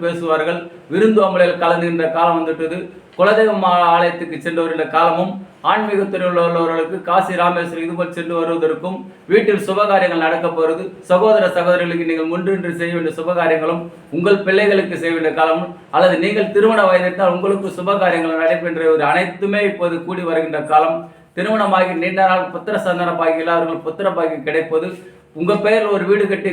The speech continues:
கிரகப்பிரவேசம் செய்வது, நல்ல ஒரு ஆதாயத்தையும் நல்ல ஒரு புகழையும் தரப்போகிறது. அரசியலில் உங்களுக்கு ஒரு வெகுமதி கிடைக்க போகின்ற காலம் வந்துவிட்டது. எதிரிகளை தோற்கடித்து நீங்கள் வெற்றி பெறும் காலம். கன்னியா ராசிக்கு இந்த குரு சுக்கிர பரிவர்த்தனை யோகம் அற்புதமான ஒரு காலமாக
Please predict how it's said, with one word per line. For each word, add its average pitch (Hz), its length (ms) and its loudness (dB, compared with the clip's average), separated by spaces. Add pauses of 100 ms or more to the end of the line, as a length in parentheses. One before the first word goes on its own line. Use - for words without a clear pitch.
கிரகப்பிரவேசம் 185 520 2
செய்வது, 170 320 -4 (420)
நல்ல 202 200 4 (140)
ஒரு 170 80 2 (120)
ஆதாயத்தையும் 190 560 2 (240)
நல்ல 190 140 0 (120)
ஒரு 180 100 0 (100)
புகழையும் 185 320 -2
தரப்போகிறது. 165 480 -2 (420)
அரசியலில் 202 560 2
உங்களுக்கு 175 380 -2
ஒரு 156 140 0
வெகுமதி 190 560 0
கிடைக்க 165 260 0
போகின்ற 160 320 -4 (120)
காலம் 160 260 2
வந்துவிட்டது. 156 500 -4 (520)
எதிரிகளை 202 420 4 (120)
தோற்கடித்து 196 560 0
நீங்கள் 170 200 -2
வெற்றி 175 280 -2
பெறும் 170 260 -4
காலம். 165 300 0
கன்னியா 180 300 2
ராசிக்கு 165 420 -2
இந்த 160 180 -2
குரு 196 140 -2 (100)
சுக்கிர 185 240 -4 (100)
பரிவர்த்தனை 165 480 0
யோகம் 190 220 -2 (360)
அற்புதமான 190 540 2 (180)
ஒரு 160 140 2 (160)
காலமாக 160 420 2